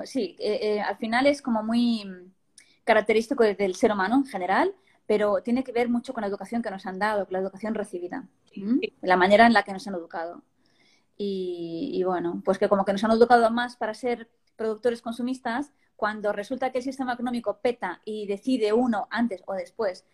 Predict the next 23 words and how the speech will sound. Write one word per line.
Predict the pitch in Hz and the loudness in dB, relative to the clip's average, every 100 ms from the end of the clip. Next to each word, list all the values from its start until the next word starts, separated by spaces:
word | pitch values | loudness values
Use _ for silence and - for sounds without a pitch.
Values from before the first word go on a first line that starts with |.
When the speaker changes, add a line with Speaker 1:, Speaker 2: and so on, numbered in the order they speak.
| _ | _
Speaker 1:
emprender | - 220 208 190 202 254 | -2 0 0 0 2 2
por | 254 233 | 2 -2
su | 240 | 0
cuenta, | 262 269 254 240 349 _ | 2 4 4 2 0 _
¿sabes? | - 262 233 349 - | -8 -2 0 0 -2
<laughs> | 285 - _ _ - 427 - 480 - 640 605 571 - | -6 -8 _ _ 0 0 0 -6 2 0 0 -10 -4
Te | 269 | -2
encuentras | 254 277 277 226 | 4 6 8 6
Speaker 2:
Sí. | 226 | 4
Speaker 1:
con | 269 269 | 2 2
esto, | 349 - 339 480 539 | 0 0 0 0 -2
que | 254 | -4
es | 311 | -4
todo | - 285 | -4 -4
nuevo, | 277 285 302 302 494 _ _ _ _ - | -2 -2 -2 -6 -8 _ _ _ _ -8
aventura | 208 202 208 277 285 | -6 -6 -6 -4 -4
total, | 277 294 294 320 | -6 -6 -6 -6
pero | 226 196 | -12 -16
sí, | - 208 | -10 -8
hay | 190 | -8
que, | - 214 196 190 - 208 196 | -6 -6 -4 -6 -8 -12 -6
tenemos | 220 214 233 | -4 -2 -2
que | - 208 190 185 | 0 2 2 0